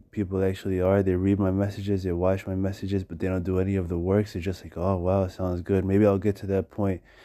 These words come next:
You need to do it now. You need to start now. If you don't start now, it's now or never for many of you, sadly. And unfortunately,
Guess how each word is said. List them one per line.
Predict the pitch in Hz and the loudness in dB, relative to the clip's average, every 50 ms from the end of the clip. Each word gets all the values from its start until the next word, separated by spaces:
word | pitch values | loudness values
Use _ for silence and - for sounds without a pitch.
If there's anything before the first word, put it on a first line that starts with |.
| - - - _ _ - | -20 -20 -20 _ _ -6
You | - 98 | -2 0
need | 98 | 2
to | 98 95 | 2 2
do | 92 101 95 95 | 4 2 2 2
it | 92 | 2
now. | 95 95 98 98 101 | 2 2 2 2 2
You | 98 95 | 2 0
need | 95 90 85 85 | 0 -2 -4 -4
to | - | -8
start | - - 87 87 90 87 82 | -8 -8 -4 -4 -2 -2 -4
now. | 82 87 90 90 90 90 87 87 87 87 - _ - 90 | -4 -2 -2 0 0 -2 -2 -4 -8 -14 -20 _ -12 -12
If | 95 - | -8 -4
you | 104 | 0
don't | 101 98 95 92 | 0 2 0 0
start | - - 98 95 92 | -2 -6 -6 -4 -2
now, | 95 98 98 101 101 | 0 2 2 4 2
it's | 98 92 90 | 2 0 -2
now | 92 90 87 85 87 | -4 -2 -2 -2 -2
or | 85 | -4
never | 85 87 87 87 90 85 | -4 -4 -4 -4 -4 -6
for | - - | -8 -8
many | 85 87 90 90 90 92 92 92 | -8 -6 -4 -4 -2 -2 -2 -2
of | 90 85 | -2 -2
you, | 87 92 92 90 87 | -2 -2 -2 -2 -4
sadly. | - - - 92 92 92 92 98 95 95 90 - _ | -4 -2 2 4 4 4 4 2 0 0 -2 -4 _
And | - 95 92 | -6 -4 -4
unfortunately, | 92 - - - 104 104 101 98 - 104 104 101 101 104 101 98 | -4 -6 -2 2 4 4 4 2 0 0 2 4 4 4 2 2